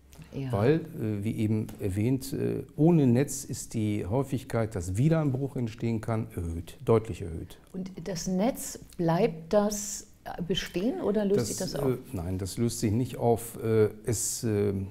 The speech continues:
Speaker 2: körpereigenes Gewebe wächst hinein und, äh, dieses Netz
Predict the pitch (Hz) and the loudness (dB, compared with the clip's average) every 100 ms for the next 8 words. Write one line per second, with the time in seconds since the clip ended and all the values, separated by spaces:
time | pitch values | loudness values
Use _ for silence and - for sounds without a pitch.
0 | - 151 143 127 107 123 131 123 113 - | 2 6 6 4 2 4 4 4 4 0
1 | - - 98 110 131 156 156 - - - | -2 2 6 6 4 2 -2 -10 -12 -2
2 | 92 120 - - 117 101 92 123 185 - | 2 2 2 -4 0 2 2 0 -2 -6
3 | - - - 123 110 - - 117 107 107 | -18 -20 -4 -2 -2 -2 0 2 4 2
4 | 127 127 135 127 135 127 143 - - | 0 0 0 0 2 2 2 -4 -8